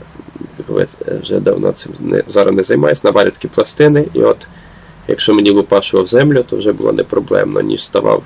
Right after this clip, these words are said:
важче, а сам він стачування не боявся.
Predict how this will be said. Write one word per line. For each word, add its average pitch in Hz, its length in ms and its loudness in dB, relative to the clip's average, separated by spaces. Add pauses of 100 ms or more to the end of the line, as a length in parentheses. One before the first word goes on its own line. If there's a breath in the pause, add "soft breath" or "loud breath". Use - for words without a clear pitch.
(120)
важче, 139 480 0 (1160 loud breath)
а - 100 -2 (200)
сам 110 360 2
він 107 120 2
стачування 104 600 2
не 98 100 2
боявся. 98 580 0